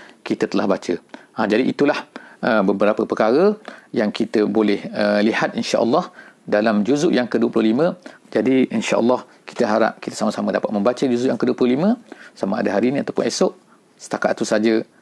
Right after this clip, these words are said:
Dan moga-moga apa yang kita buat ini akan dapat mendekatkan kita kepada memahami sebersedikit daripada juzuk yang akan kita baca ataupun surah-surah yang kita baca sebentar tadi, iaitu surah Fussilat, surah Syura,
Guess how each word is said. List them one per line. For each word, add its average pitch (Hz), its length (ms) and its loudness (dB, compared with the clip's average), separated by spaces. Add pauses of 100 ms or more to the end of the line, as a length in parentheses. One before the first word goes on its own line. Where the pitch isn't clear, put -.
(160)
Dan 110 240 0
moga-moga 156 480 2
apa 139 240 -2
yang 127 80 -4
kita 127 160 0
buat 123 160 0
ini 135 80 -2
akan 120 160 -2
dapat 110 400 -2
mendekatkan 117 640 -2
kita 117 400 -2 (320)
kepada 107 640 0 (160)
memahami 185 880 0
sebersedikit 110 640 -2
daripada 104 320 -2
juzuk 104 240 0
yang 113 80 -4
akan 107 160 -8
kita 101 160 -4
baca 98 220 -2 (340)
ataupun 123 400 -2
surah-surah 110 380 2 (100)
yang - 20 -14
kita - 220 -6
baca 110 260 0 (380)
sebentar 110 320 -2
tadi, 101 480 0
iaitu 107 240 0
surah - 160 2
Fussilat, 156 640 0
surah 113 240 0
Syura, 147 380 4